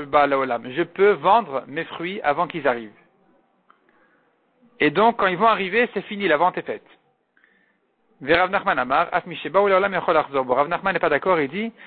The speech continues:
même quand les fruits vont arriver, il peut encore regretter. Amar Rav Nachman Modina, je suis d'accord, dit Rav Nachman, dit Shamit ve'achi lo maskin almine. Que si, que si il les a quand même pris, on ne va pas les lui enlever.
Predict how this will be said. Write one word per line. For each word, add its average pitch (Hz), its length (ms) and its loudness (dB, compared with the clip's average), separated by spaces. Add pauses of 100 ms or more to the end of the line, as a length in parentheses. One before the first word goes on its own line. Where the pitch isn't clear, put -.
(200)
même 214 200 0
quand 214 100 0
les 185 100 0
fruits 214 180 -6
vont 180 140 0
arriver, 165 500 2 (100)
il 160 140 -10
peut 254 120 0
encore 220 280 4
regretter. 147 480 -4 (1160)
Amar 202 200 2
Rav 226 100 4
Nachman 208 300 -2
Modina, 170 520 -2
je 135 80 -12
suis 220 160 -12
d'accord, 196 280 2
dit 175 100 -4
Rav 156 120 0
Nachman, 135 460 -4 (480)
dit 143 140 -4
Shamit 226 300 -2
ve'achi 170 460 -2
lo 165 140 0
maskin 165 420 -4
almine. 135 440 -4 (540)
Que 160 120 -2 (160)
si, 214 340 -2 (1900)
que 196 140 2 (100)
si 233 240 2
il 180 120 0
les 170 100 4
a 180 80 2
quand 220 140 0
même 185 160 0
pris, 214 480 -6
on 165 140 -6
ne 180 120 -2
va 175 140 2
pas 220 220 4
les 190 80 -2
lui 180 160 -6
enlever. 131 400 -2